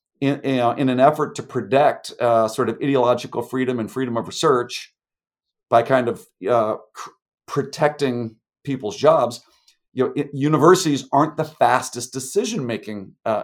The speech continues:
y-, uh, institutions, and the governance structures aren't built for change. So I do think that universities will, um,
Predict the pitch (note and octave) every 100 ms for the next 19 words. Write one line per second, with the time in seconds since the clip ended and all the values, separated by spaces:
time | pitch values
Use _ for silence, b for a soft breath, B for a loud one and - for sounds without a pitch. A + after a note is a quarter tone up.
0 | A2+ G#2 - F#2 - - G#2+ G2 - B2
1 | G#2+ G#2 A#2+ F2+ F#2+ F2+ B2 B2 G#2 C#3+
2 | E3+ F3 C#3 C3 - B2+ B2 B2+ B2+ -
3 | C#3 C#3 - _ _ _ _ A2+ G2 D#3
4 | D#3 - - B2+ A#2+ - G3 D#3+ A2+ G2+
5 | A2+ - _ _ _ _ _ _ _ -
6 | D3 C#3+ G3 A3+ G#3+ E3 D#3+ D3+ C3+ E3+
7 | A3 D#3 A2+ G#2+ A2+ C3 - - B2+ C3+
8 | C#3 C3+ C3 - B2 A#2+ A#2 A2+